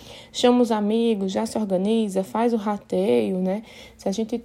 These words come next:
leva a própria be-, bebida, a gente consegue ir pro mercado atacadista e talvez comprar mais barato. A gente consegue até confraternizar entre si, né, entre os amigos, pra depois ir pra festa específica, né? Então, se você gosta desse esquenta,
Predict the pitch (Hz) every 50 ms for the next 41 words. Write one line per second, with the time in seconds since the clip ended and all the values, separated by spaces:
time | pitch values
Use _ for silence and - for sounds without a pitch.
0 | - - - - 196 202 214 220 226 208 208 220 208 208 208 220 208 196 196 202
1 | 185 180 196 190 190 190 202 208 214 202 190 196 190 185 - - 196 202 202 -
2 | 208 190 190 196 190 - 196 196 190 190 185 - - 196 185 185 180 - 196 196
3 | - 185 180 185 208 220 214 214 - - 190 185 190 190 190 - - 190 190 196
4 | 190 185 185 185 180 175 175 180 180 180 190 208 214 214 214 214 - 220 214 -
5 | - _ _ - - _ _ _ - - _ _ - - 226 226 214 226 226 226
6 | - - 254 247 247 - - 247 254 262 262 247 247 - 226 208 208 - - -
7 | - - - - - - - 311 392 453 - - - 311 302 - 294 277 277 277
8 | 269 254 208 214 220 233 240 233 233 226 - 233 226 - - 214 214 240 240 220
9 | 202 202 208 208 208 220 220 208 202 202 202 202 196 196 214 233 226 214 233 247
10 | - - - - - - - - - - - - _ - 196 202 202 196 208 208
11 | - - 202 208 214 208 190 180 180 180 196 196 - - - - - - - -
12 | 196 208 226 - - 196 185 185 196 202 - - 202 202 202 - - - 247 254
13 | 254 - - 185 185 180 180 - - 185 180 175 175 190 190 196 196 208 - 196
14 | 190 208 208 - 220 202 185 185 185 220 226 - 240 208 208 214 - - 202 -
15 | - - - 196 185 180 185 185 - 214 226